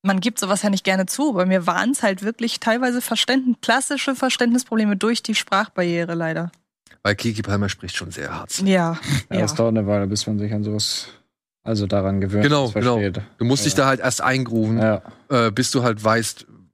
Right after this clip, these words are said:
Speaker 2: was das vielleicht gerade für ein Wort sein
Speaker 3: Ja.
Speaker 2: könnte.
Speaker 1: Mhm.
Speaker 2: <laughs> Aber, ey, auch das spricht für die Authentizität der, dieser Figuren so,
Speaker 3: Mhm.
Speaker 2: ne? Und,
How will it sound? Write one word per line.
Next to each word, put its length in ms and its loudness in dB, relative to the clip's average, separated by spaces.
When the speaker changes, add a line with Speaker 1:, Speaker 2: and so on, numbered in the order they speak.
Speaker 2:
was 280 -2
das 140 -2
vielleicht 300 -2
gerade 180 0
für 100 0
ein 100 0
Wort 220 4
sein 240 2
Speaker 3:
Ja. 220 4
Speaker 2:
könnte. 320 2
Speaker 1:
Mhm. 240 0
Speaker 2:
<laughs> 20 -14
Aber, 460 2
ey, 120 4
auch 140 0
das 180 2
spricht 280 0
für 140 0
die 100 4
Authentizität 600 0
der, 240 2
dieser 240 2
Figuren 480 -2
so, 140 -2
Speaker 3:
Mhm. 140 2
Speaker 2:
ne? 220 0
Und, 420 0